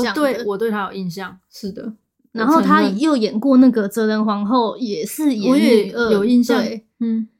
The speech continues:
Speaker 1: 其实对她的这个样子，就是还有她表演啊什么的，包括她的声音，我觉得都会对她算蛮有印象的啊。
Speaker 2: 哎，很奇怪。
Speaker 1: 然后《深夜相亲》，其实我觉得这一出就是那个四个这个角色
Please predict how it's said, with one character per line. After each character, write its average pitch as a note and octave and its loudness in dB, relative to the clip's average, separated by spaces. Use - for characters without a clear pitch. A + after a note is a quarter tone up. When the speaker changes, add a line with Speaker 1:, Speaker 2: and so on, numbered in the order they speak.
Speaker 1:
其 D#4 -4
实 F4+ 2
对 E4 2
她 D#4+ -2
的 D4 2
这 C#4+ -2
个 C4+ 2
样 B3+ 0
子， G#3+ -10
就 B3 -4
是 - 0
还 B3+ -2
有 A#3+ 2
她 B3 4
表 A3+ -4
演 A3+ -4
啊 F#3+ -14
什 - -14
么 F3+ -16
的， D#3+ -12
包 A#3 -10
括 B3+ -2
她 A#3 0
的 A3+ -8
声 A3 -6
音， A3 -2
我 G#3+ -4
觉 A3 -6
得 A3 -2
都 A3 -4
会 A#3+ 0
对 A#3+ -2
她 A3 -2
算 G#3+ -6
蛮 F#3 -10
有 G3 -16
印 G3+ -14
象 F3 -16
的 - -20
啊。 - -20
Speaker 2:
哎， G#3+ 2
很 F#3+ -2
奇 F#3+ -4
怪。 B3 0
Speaker 1:
然 B3+ 4
后 D4+ 4
《深 D#4 2
夜 C#4+ 4
相 D4 2
亲》， B3+ 6
其 B3 -10
实 A3 0
我 G#3+ 0
觉 B3 -2
得 A#3+ 2
这 A#3+ -2
一 B3 2
出 B3 -4
就 B3+ -4
是 C4+ -2
那 C4 2
个 F#3+ -10
四 A#3 -6
个 D3+ -8
这 G#3+ 0
个 F#3+ -4
角 - -10
色 G#3+ -6